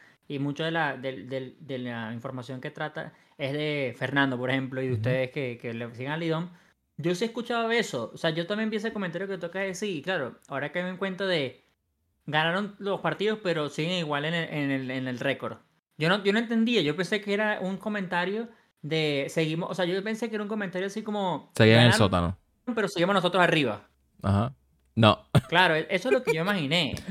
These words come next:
Speaker 1: pero no, a-, ahora, ahora es peor, porque no es que, o sea, es que literalmente ganaron y no vale nada.
Speaker 2: Las Águilas estaban antes de, antes,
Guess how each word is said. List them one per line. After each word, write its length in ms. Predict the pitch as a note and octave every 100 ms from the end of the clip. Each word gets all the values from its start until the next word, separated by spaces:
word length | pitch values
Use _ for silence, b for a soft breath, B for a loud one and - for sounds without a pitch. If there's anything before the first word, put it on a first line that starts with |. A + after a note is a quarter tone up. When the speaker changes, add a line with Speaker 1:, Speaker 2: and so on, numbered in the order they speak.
| F#3
Speaker 1:
pero 380 | D3 D3 C#3 -
no, 260 | D3+ D3+ -
a-, 200 | D3+ - F3+
ahora, 340 | C#3 D3+ F3 E3+
ahora 140 | E3
es 80 | E3+
peor, 360 | - G#3 G#3
porque 220 | C#3+ C#3 C#3+
no 80 |
es 80 | C#3+
que, 80 | -
o 20 |
sea, 120 | D#3+ D3
es 60 |
que 100 | E3
literalmente 480 | F3+ G3 D#3+ F3+ G3+
ganaron 420 | G3 E3+ F3+ A3+
y 60 | G#3+
no 140 | F3
vale 200 | E3 E3+
nada. 480 | E3+ D#3+ D3+ C3 - B B B B B -
Speaker 2:
Las 240 | C3 C3+
Águilas 200 | D3+ F3
estaban 260 | F3 E3 C#3
antes 200 | C#3+ -
de, 160 | D3+ C#3+
antes, 440 | C3+ D#3 E3+ D3+